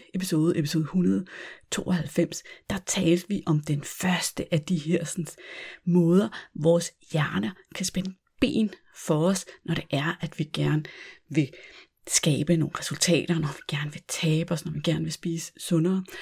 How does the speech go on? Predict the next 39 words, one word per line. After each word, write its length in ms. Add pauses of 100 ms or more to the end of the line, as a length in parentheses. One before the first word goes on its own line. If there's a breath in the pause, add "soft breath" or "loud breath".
(280 loud breath)
Og 200
det 200
var 240 (160 loud breath)
den 120
her 160
måde 380
med 280 (280 loud breath)
at 140
ende 280
med 180 (360 soft breath)
at 100 (200)
selvstraffe. 800
Straffe 400
sig 160
selv 340 (120)
ved 100
at 100 (280 loud breath)
spise 280
for 80
meget 320 (420 loud breath)
i 160
frustration 640
over, 320
at 200
man 140
spiser 320
for 100
meget 300
og 100
er 40
ked 160
af 100
sin 160
krop. 260 (440 loud breath)
Og 140 (500 loud breath)
du 60
fik 320
også 320 (160)
nogle 220